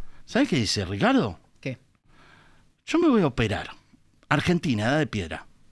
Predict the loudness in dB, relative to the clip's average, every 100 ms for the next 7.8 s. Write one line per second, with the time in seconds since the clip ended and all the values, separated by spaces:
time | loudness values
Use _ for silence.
0 | -2 2 4 4 2 2 4 4 4 2
1 | 0 -2 -4 -4 -4 -6 -6 -6 -2 0
2 | 2 2 2 2 2 2 4 4 4 2
3 | 2 0 2 2 4 2 2 2 0 2
4 | 4 2 2 -2 -4 -2 -2 -4 -8 -18
5 | -6 0 2 0 -6 -10 -16 -20 -20 -20
6 | -20 -6 0 2 4 4 2 -2 -6 -20
7 | -20 _ 2 6 4 4 0 -2